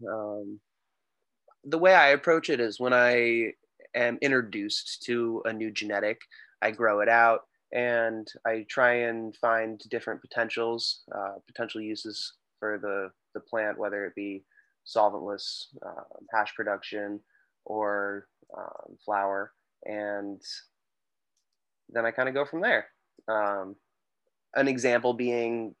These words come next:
blue agave recently. That was a strain that I had acquired from Noble Labs and Compound Genetics, um, through one of their Massachusetts representatives. And it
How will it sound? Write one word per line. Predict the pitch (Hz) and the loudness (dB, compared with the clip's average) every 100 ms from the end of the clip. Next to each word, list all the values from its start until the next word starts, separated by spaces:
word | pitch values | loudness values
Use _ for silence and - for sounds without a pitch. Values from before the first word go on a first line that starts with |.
| - | -20
blue | 110 135 131 | -8 -2 2
agave | 120 113 107 104 98 | 6 6 6 2 -2
recently. | 107 110 113 107 120 117 | -6 -6 -8 -4 -2 0
That | 113 107 | 2 2
was | 104 | 0
a | 104 | -4
strain | - 123 117 113 | -2 0 -2 -2
that | 110 | -2
I | 110 | -2
had | 107 | -4
acquired | - 107 107 104 | 0 2 2 0
from | 107 104 | -6 -4
Noble | 107 101 101 | -4 -4 -2
Labs | 104 104 104 104 | 2 2 0 -6
and | 101 | -4
Compound | 107 101 104 98 | -4 -2 -4 -4
Genetics, | 104 101 98 98 - - - - | -4 -4 -2 -4 -6 -8 -8 -10
um, | - - - - - | -10 -8 -8 -10 -10
through | 113 104 104 | -6 -6 -6
one | 98 104 101 | -6 -6 -6
of | 95 | -8
their | - 104 101 | -6 -2 -2
Massachusetts | 101 101 104 104 107 98 101 | 0 0 -2 -6 -6 -6 -4
representatives. | 104 98 101 101 101 101 98 - - | -4 -4 -4 -4 -4 -6 -6 -8 -6
And | 113 110 107 101 - _ _ _ _ _ _ _ _ _ | -6 -4 -6 -8 -14 _ _ _ _ _ _ _ _ _
it | - 120 113 - - - | 0 2 2 -2 -8 -14